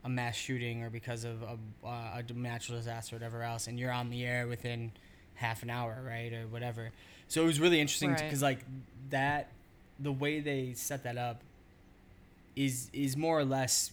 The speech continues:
Speaker 1: kind of the same, same way it could happen here. We have a whole special events unit,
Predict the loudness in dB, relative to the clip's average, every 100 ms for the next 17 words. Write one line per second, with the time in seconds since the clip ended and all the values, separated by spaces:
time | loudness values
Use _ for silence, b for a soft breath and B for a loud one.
0 | -6 -4 -4 -2 -2 -2 -2 -4 -6 -8
1 | -6 -4 -2 -4 -6 -8 -6 -6 -6 -2
2 | 0 2 2 2 4 2 2 2 2 2
3 | 2 4 4 2 0 -2